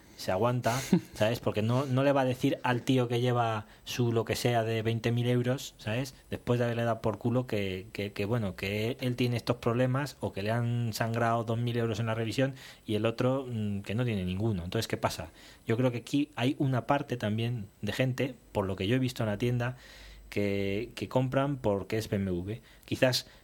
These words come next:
Speaker 1: no sé si es que no se han molestado mucho en indagar más en el mundo de la moto o es que directamente han pensado que era una apuesta segura, ¿no? Y entonces, mm, se lanzan a por la marca.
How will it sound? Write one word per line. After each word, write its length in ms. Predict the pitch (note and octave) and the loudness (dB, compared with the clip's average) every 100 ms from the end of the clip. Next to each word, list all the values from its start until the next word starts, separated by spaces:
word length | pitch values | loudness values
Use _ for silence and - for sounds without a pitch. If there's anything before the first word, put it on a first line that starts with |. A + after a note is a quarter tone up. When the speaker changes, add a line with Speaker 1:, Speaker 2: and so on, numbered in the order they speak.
| - | 0
Speaker 1:
no 160 | A#2+ | 0
sé 120 | B2 | 2
si 160 | C3 B2+ | 0 0
es 100 | A2+ | 0
que 120 | - | 0
no 120 | G2 | 0
se 100 | G#2+ | 0
han 60 | A2+ | 0
molestado 360 | A2 G#2+ - A2+ | 0 0 0 2
mucho 300 | C#3 B2 G2+ | 0 -2 -2
en 100 | G2 | 0
indagar 420 | F#2+ F#2 G#2 G#2+ | 0 0 0 0
más 260 | A2 G#2+ | 0 -2
en 100 | A2+ G#2+ | 0 0
el 60 | |
mundo 220 | A2 A2 | 0 0
de 80 | G#2+ | 0
la 80 | G2+ | 0
moto 360 | C3 C#3+ F2+ - - - - - | 0 0 -2 -2 -12 -20 -20 -10
o 220 | G2+ F#2+ | -4 -2
es 100 | A2 | -2
que 140 | - A2+ | 0 0
directamente 640 | A2+ A2 A#2 A2 A2+ G#2+ | 0 0 2 2 0 0
han 120 | A2 A2 | 0 0
pensado 360 | A2 A#2 B2+ | 0 2 0
que 80 | - | 2
era 120 | G#2+ | 2
una 140 | A2 G#2+ | 2 2
apuesta 340 | A2 - A2 | 0 -2 -2
segura, 380 | B2 B2 C#3+ D3 | 0 2 2 2
¿no? 200 | B2+ D#3+ - - | 0 -2 -8 -6
Y 80 | |
entonces, 380 | G#2 A#2 B2+ - - | 0 0 0 -4 -6
mm, 160 | A2 | -4
se 180 | G2+ - | -2 0
lanzan 260 | G#2+ A2+ A2 | 0 0 -2
a 80 | F#2 | -2
por 120 | F#2 | -2
la 60 | |
marca. 360 | F2+ F2 - - | -2 -4 -8 -18